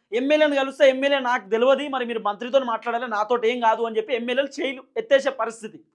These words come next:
మంత్రుల దగ్గరికి పోతే మంత్రులు ముఖ్యమంత్రి దగ్గరనే పోతే అవుతుందని చెప్పి ముఖ్యమంత్రి దగ్గరికి పోయేటటువంటి పరిస్థితి. ఇక ముఖ్యమంత్రి దగ్గర పోతే, "మీరు బట్టన్నతో మాట్లాడాలి, ఆర్థిక శాఖ మంత్రి ఆయనే కదా, బిల్లులు ఆయనే క్లియర్ చేస్తారని" చెప్పి రేవంత్ అన్న బట్టన్న పేరు చెప్పుడు,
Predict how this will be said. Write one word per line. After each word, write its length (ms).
మంత్రుల 320
దగ్గరికి 260
పోతే 200
మంత్రులు 600
ముఖ్యమంత్రి 420
దగ్గరనే 340
పోతే 240
అవుతుందని 360
చెప్పి 180
ముఖ్యమంత్రి 420
దగ్గరికి 240
పోయేటటువంటి 500
పరిస్థితి. 420
ఇక 60
ముఖ్యమంత్రి 480
దగ్గర 220
పోతే, 240
"మీరు 140
బట్టన్నతో 500
మాట్లాడాలి, 460
ఆర్థిక 340
శాఖ 240
మంత్రి 260
ఆయనే 220
కదా, 220
బిల్లులు 320
ఆయనే 220
క్లియర్ 320
చేస్తారని" 420
చెప్పి 420
రేవంత్ 420
అన్న 120
బట్టన్న 400
పేరు 200
చెప్పుడు, 360